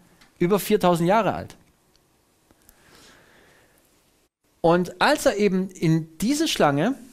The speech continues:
sich als Medium ausgesucht hat, sagte er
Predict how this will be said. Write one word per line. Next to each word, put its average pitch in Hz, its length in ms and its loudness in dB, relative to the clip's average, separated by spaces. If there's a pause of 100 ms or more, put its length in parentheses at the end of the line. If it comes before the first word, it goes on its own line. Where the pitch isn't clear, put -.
(920)
sich 160 220 2
als 151 160 2
Medium 240 320 2
ausgesucht 143 580 -2
hat, - 300 -2 (500)
sagte 180 440 0
er 139 380 0